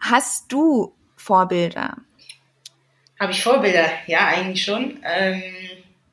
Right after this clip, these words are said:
Speaker 2: ich bin ja eher, ähm, was, was den Fußball angeht, bin ich, ähm, eher mit dem Männerfußball aufgewachsen, wenn ich ganz ehrlich bin. Und, äh, habe mir eigentlich auch immer, ähm,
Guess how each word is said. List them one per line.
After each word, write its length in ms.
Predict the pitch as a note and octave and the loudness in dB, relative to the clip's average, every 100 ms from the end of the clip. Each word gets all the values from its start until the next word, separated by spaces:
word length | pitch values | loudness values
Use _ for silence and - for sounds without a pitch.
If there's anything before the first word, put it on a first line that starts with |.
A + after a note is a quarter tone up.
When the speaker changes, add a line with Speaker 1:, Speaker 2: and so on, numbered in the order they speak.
| _ - - - - | _ -20 -20 -20 -12
Speaker 2:
ich 100 | - | -6
bin 100 | F#3+ | 0
ja 160 | F3+ E3+ | 0 4
eher, 500 | F#3+ G3 F#3 D#3 - | 4 4 2 -2 -8
ähm, 340 | D#3+ E3+ E3+ _ - - - _ _ _ _ _ _ - | -12 -14 -14 _ -20 -20 -20 _ _ _ _ _ _ -8
was, 400 | E3+ - - - | -4 -2 -2 -2
was 140 | F3 | -2
den 140 | F3 | -2
Fußball 320 | - A3 - E3 | -2 -2 2 2
angeht, 500 | E3 E3+ F#3+ G3 - | 2 2 0 -2 -4
bin 120 | E3+ | -4
ich, 240 | F3 - - | -2 -2 -2
ähm, 560 | D#3 D3+ D3 C#3+ - - - | -2 -2 -4 -6 -14 -18 -2
eher 160 | E3 | 0
mit 160 | E3 E3 | 2 -2
dem 120 | D#3 | -2
Männerfußball 560 | D#3+ G3 F#3+ - - - | 2 2 2 0 2 0
aufgewachsen, 600 | - - F#3+ F#3+ - F#3+ | -2 -2 -2 0 -2 -4
wenn 100 | F3 | -6
ich 100 | - | -10
ganz 180 | - - | -8 -6
ehrlich 320 | D#3 F3 - | -4 -4 -4
bin. 280 | F#3 F#3+ F#3 | -2 0 0
Und, 320 | E3 D#3+ - | -2 -8 -10
äh, 260 | D#3 D3+ D3+ - - - - E3 | -8 -6 -8 -14 -20 -20 -8 -4
habe 120 | C#3+ | 2
mir 120 | D#3+ | 2
eigentlich 240 | E3+ E3+ | 2 0
auch 180 | - - | -6 -8
immer, 380 | F3 E3 D#3 D3 | -2 0 0 0
ähm, 360 | D3+ D3 D3 | -2 -2 -4